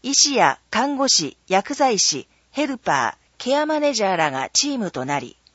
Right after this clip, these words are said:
皆さんの暮らしを支えます。病気や介護が必要になった際、入院以外にも家で過ごすという選択肢があります。いざという時の心強い味方として、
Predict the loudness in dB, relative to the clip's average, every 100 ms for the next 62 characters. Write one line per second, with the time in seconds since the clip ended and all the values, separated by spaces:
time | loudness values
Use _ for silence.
0 | _ _ -4 0 0 0 -2 -2 -4 0
1 | 2 2 2 0 0 -4 -4 -2 -4 -6
2 | -10 -20 _ _ _ _ _ _ _ _
3 | _ _ -2 0 2 -2 0 0 0 0
4 | 0 0 0 0 -2 -8 -2 0 0 0
5 | 0 0 -2 -4 -2 -4 -4 _ _ _
6 | -6 -2 0 0 -2 -6 -6 0 0 0
7 | -2 0 0 -2 _ _ _ -4 -2 0
8 | 0 0 -4 -2 -2 0 0 0 -2 -4
9 | -4 -4 -2 0 0 0 0 0 -2 -6
10 | -8 -10 -14 _ _ _ _ _ _ _
11 | _ _ -8 0 2 2 0 -2 0 -2
12 | 0 0 0 -2 -4 0 0 0 2 2
13 | 2 -4 -4 -2 0 -2 0 0 0